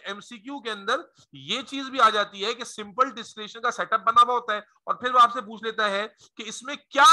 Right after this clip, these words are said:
missing है कि ये फ्रैक्शनल डिस्टिलेशन का सेटअप बन जाए, ठीक है? या यूं आ जाता है कि इसमें क्या, अ, चीज गलत है, क्या चीज सही है, इस तरह का। तो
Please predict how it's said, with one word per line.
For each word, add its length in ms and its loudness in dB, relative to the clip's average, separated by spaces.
missing 340 -6
है 180 0
कि 60 -10
ये 160 -8
फ्रैक्शनल 460 -6
डिस्टिलेशन 440 -10
का 80 0
सेटअप 260 -2
बन 160 -2
जाए, 180 -8
ठीक 140 -14
है? 120 -6
या 100 0
यूं 260 0
आ 40 8
जाता 320 0
है 160 -2
कि 60 -6
इसमें 380 -10
क्या, 180 6
अ, 360 2
चीज 360 -14
गलत 340 2
है, 200 -2
क्या 220 4
चीज 200 -6
सही 160 -6
है, 60 -12
इस 140 -14
तरह 120 6
का। 100 0
तो 120 -6